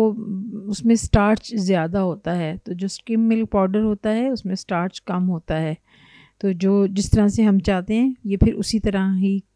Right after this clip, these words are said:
की तरह बन जाएगा। तो बस आपने किसी भी brand का powder ले लेना है। तो बस उसको आप देखें, आहिस्ता आहिस्ता आप देख रहे हैं, low flame पे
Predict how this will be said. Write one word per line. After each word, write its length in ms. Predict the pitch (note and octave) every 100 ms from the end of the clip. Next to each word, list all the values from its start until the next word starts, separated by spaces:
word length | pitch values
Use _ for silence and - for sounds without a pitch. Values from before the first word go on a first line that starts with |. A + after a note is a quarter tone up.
| _ -
की 120 | G#3
तरह 260 | G3 G3+ G3+
बन 240 | F3 D#3+
जाएगा। 400 | D3 - B2 D3 - _ _ _ _ _ -
तो 60 |
बस 180 | F3 F#3+
आपने 280 | G3 F#3+ G3+
किसी 280 | G3+ G3 G#3+
भी 180 | F#3+ A3+ C4+ _ -
brand 320 | F#3 F3+ F#3
का 120 | F#3 F#3+
powder 420 | F3+ E3 F3 G3
ले 160 | G3 F#3+
लेना 260 | G3 G3
है। 140 | G3+ A3+ _ _ _ _ _ _ _ _ -
तो 80 | -
बस 260 | F3 -
उसको 220 | F#3+ - F#3
आप 140 | E3
देखें, 420 | E3+ E3+ - B3 C#4 - - - F#3+
आहिस्ता 380 | F#3 F3+ G#3+ F3+
आहिस्ता 280 | F#3 G3+
आप 120 | F#3 F3
देख 300 | F3 F3 G3
रहे 180 | G3+ A3
हैं, 200 | A#3+ B3+
low 220 | F#3+ F#3+
flame 360 | - G3+ G3+ G3+
पे 240 | G#3 A#3